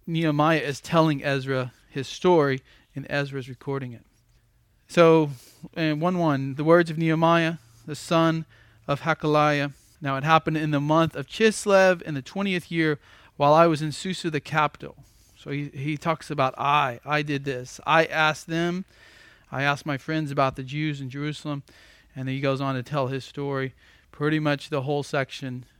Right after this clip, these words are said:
is from the first person. What's the theme of this book? So if Ezra was about rebuilding the temple and reforming the people, what's Nehemiah about?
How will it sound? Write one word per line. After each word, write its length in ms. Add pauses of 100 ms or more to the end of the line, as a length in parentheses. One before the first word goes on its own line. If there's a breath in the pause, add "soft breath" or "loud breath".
is 160
from 160
the 80
first 420
person. 380 (1500 soft breath)
What's 260
the 80
theme 340
of 120
this 180
book? 260 (200)
So 160
if 100
Ezra 340
was 140
about 240
rebuilding 480
the 100
temple 600 (160)
and 180
reforming 540
the 80
people, 460 (760 soft breath)
what's 240
Nehemiah 440
about? 300